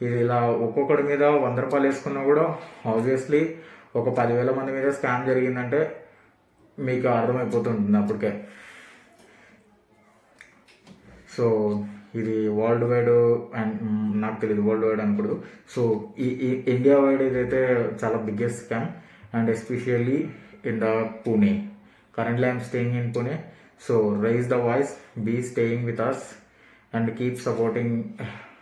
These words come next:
to our channel and keep loving us. Please like, share and subscribe to our channel.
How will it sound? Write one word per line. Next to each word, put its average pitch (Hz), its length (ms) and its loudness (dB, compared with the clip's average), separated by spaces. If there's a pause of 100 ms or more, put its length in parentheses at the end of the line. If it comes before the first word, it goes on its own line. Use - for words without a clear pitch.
to 117 120 0
our 107 220 0
channel 117 340 -4
and 104 360 2
keep 113 220 -6
loving 107 340 0
us. 120 160 0 (500)
Please 123 320 -2
like, 110 300 0
share 107 280 0
and 107 140 -2
subscribe 104 460 -4
to 110 80 -2
our 104 160 0
channel. 110 320 0